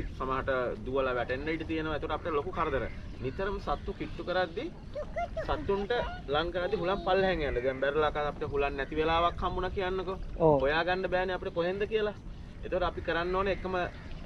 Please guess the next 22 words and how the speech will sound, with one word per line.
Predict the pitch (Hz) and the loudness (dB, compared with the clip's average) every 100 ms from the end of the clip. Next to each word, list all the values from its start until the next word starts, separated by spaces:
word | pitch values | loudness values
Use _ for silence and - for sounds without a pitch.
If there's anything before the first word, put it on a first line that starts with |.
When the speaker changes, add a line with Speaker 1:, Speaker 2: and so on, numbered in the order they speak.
| - - | -8 -8
Speaker 1:
දෙයක් | 127 160 160 | 2 4 4
තමයි | 160 156 | 2 2
හරි | 151 147 120 | 4 2 2
ලේසි. | 147 160 160 180 - - - | 2 0 2 0 -2 -8 -8
කට | - 143 | -2 0
ඇතුළට | - - 170 156 | 0 0 0 0
ඇඟිල්ල | 147 147 151 | 0 0 2
දාලා | 151 151 147 | 6 6 6
අරගෙන | 151 160 196 - - - - - - | 4 0 0 -2 -6 -8 -8 -6 -2
මෙහෙම | 139 165 175 170 | 0 4 4 4
කළා | 170 175 156 | 6 6 6
අහසට | 165 175 | 2 -2
උස්සපුවාම | 156 165 175 185 196 220 339 - - - - - - - | -2 -2 0 4 6 4 2 -2 -10 -10 -10 -10 -8 -6
ඇඟිල්ල | - 165 220 226 | -2 0 2 2
එක | 214 208 | 2 2
පැත්තකට | 180 - 214 | 0 0 0
වදිනවා | 202 190 226 | 2 2 0
සීතල | 226 220 220 220 | 0 -2 0 0
පැත්තක්. | 175 139 - - - - - - - - | 2 0 -2 -6 -6 -8 -8 -8 -8 -6
එතකොට | - 196 196 180 | -2 0 0 0
සීතල | 175 180 - | 2 2 2
පැත්ත | 165 180 | 0 0